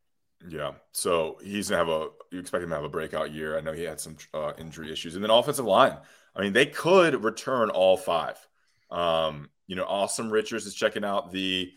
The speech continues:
his N F L stock. I would think he comes back. Um, William Barnes, Ed Montilus are seniors, but I would imagine they would come back. Um, there's been no indication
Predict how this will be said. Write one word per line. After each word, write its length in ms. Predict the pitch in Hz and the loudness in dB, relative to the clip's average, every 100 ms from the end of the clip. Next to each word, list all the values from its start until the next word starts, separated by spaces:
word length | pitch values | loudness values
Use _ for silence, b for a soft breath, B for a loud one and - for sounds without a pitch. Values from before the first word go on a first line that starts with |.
| b _ - | b _ -10
his 120 | 90 | -4
N 120 | 95 | 0
F 180 | 95 95 | 0 4
L 160 | 95 | 4
stock. 540 | 92 - 95 95 95 - _ - | 4 6 8 8 4 -6 _ -16
I 140 | - 120 | -4 -2
would 160 | 113 | -2
think 340 | - - 127 120 | -6 -12 -10 -8
he 100 | 117 | -6
comes 280 | - 98 80 | -6 -6 2
back. 420 | 82 90 98 - _ _ _ _ | 4 4 2 -6 _ _ _ _
Um, 460 | 87 87 80 78 76 - | -2 0 0 -2 -10 -8
William 300 | 92 101 104 | -4 -2 0
Barnes, 420 | 98 101 101 98 | 2 4 2 0
Ed 180 | 92 90 | -4 -2
Montilus 640 | 90 90 - 90 92 92 - - | -2 -2 -2 -2 0 -2 -8 -2
are 440 | 80 80 80 80 - | 0 2 0 -2 -10
seniors, 920 | - - 101 101 107 107 107 104 - - _ _ _ | -12 -10 -6 -6 -2 0 0 -2 -10 -16 _ _ _
but 100 | 87 | -2
I 60 | 82 | 0
would 100 | 92 | 0
imagine 800 | 87 85 92 95 104 101 101 - | 0 0 2 0 -2 -6 -8 -4
they 140 | 95 | -2
would 120 | 98 | -2
come 200 | - 101 | -4 -4
back. 340 | 101 104 107 - _ | 0 0 0 -4 _
Um, 260 | 82 82 78 | -12 -10 -10
there's 180 | 85 82 | -12 -10
been 120 | 87 | -8
no 120 | 87 | -6
indication 520 | 85 85 90 - 87 | -8 -10 -10 -10 -14